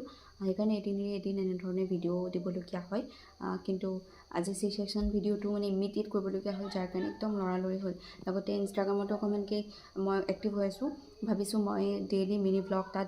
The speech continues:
দিম। অন্ততঃ বেবী ৰিলেটেড বস্তুখিনি তাত, মানে, ডিটেইলখিনি তাত দেখাবলৈ চেষ্টা কৰিম। কিন্তু ধৰি লওক, মইতো ইয়াত আৰু ঘৰুৱা ব্লগ দিওঁ ন, ইয়াতে মোৰ লং ব্লগত, লং ব্লগত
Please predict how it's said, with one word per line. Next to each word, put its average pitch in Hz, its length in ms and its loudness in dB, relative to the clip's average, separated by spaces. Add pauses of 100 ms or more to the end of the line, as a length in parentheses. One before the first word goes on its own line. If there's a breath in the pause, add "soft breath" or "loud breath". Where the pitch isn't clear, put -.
দিম। 202 140 4 (320 loud breath)
অন্ততঃ 202 340 2 (140)
বেবী 214 220 4
ৰিলেটেড 233 440 2
বস্তুখিনি 208 440 -2 (140)
তাত, 180 120 -4 (340)
মানে, 196 180 4 (340)
ডিটেইলখিনি 247 760 4
তাত 202 100 2
দেখাবলৈ 190 380 2
চেষ্টা 185 320 -4
কৰিম। 190 160 2 (400 loud breath)
কিন্তু 269 200 2
ধৰি 262 140 8
লওক, 254 100 2
মইতো 226 240 2
ইয়াত 214 160 0
আৰু 214 120 0 (100)
ঘৰুৱা 190 280 4
ব্লগ 190 220 6
দিওঁ 190 120 2
ন, 262 80 2 (280)
ইয়াতে 175 220 2 (240)
মোৰ 196 180 4
লং 180 100 6 (100)
ব্লগত, 185 280 2 (380 loud breath)
লং 202 100 4 (100)
ব্লগত 202 240 2